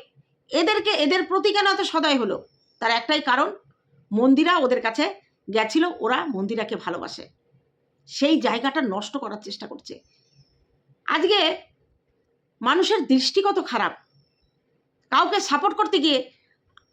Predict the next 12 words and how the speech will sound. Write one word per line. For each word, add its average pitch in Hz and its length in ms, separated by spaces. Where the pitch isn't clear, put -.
তার 359 260
প্রিয় 349 220
মানুষটাকে, 320 800
তার 262 320
মানুষের 240 500
বিরুদ্ধে 262 320
তার 285 160
কানে 233 180
বিষ 220 220
ঢালা 214 140
উচিত 214 320
নয়, 104 120